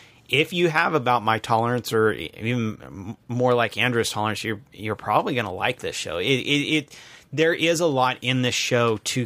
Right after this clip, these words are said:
keep, keep you wanting to come back and see what's going on, because it's just, it's got this power. It's not a, uh, kind of power level-ish, but y-, you do s-, you do sense, okay, this charac-, you can sense the power dynamics in, in a lot of these characters.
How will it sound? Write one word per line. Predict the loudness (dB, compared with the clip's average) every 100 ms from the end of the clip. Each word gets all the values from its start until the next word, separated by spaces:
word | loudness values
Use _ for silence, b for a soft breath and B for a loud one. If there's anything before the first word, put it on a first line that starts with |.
| -6
keep, | -2 2 4 2 -10 b b b b
keep | -2 0 2
you | 2
wanting | 4 2 2
to | -4
come | -4 -2
back | 0 0 -2
and | -4
see | -2 -2 -2
what's | -2 -4 -4
going | -4 -6 -6
on, | -6 -6
because | -6 -2 0
it's | 0 0
just, | 0 0 -2 -4 -14 -20 B B B -2
it's | -2 -2
got | -2 -2 0
this | -2 -2 -4
power. | -6 0 2 4 4 2 -2 b b b b _ _
It's | -2 0 2
not | 2 2
a, | 2 -2 -2
uh, | 2 2 0 -4 -12 -8
kind | 0 0
of | 0
power | 0 2 4
level-ish, | 4 2 4 2 4 2 4 2 0 -2
but | -2 2 2
y-, | -2
you | -6 0 2
do | 4 2 2
s-, | 0 -2 -2
you | -4 -2 2
do | 2
sense, | 2 2 2 2 0
okay, | -2 -2 0 2
this | 2 2
charac-, | 0 2 2 0
you | -4 -2
can | -2 0
sense | 2 2 0
the | -4
power | -2 2 2 2
dynamics | -2 -6 -8 -6 -6
in, | -4
in | -2 0
a |
lot | 0 0
of |
these | 0 -2
characters. | -4 -4 -8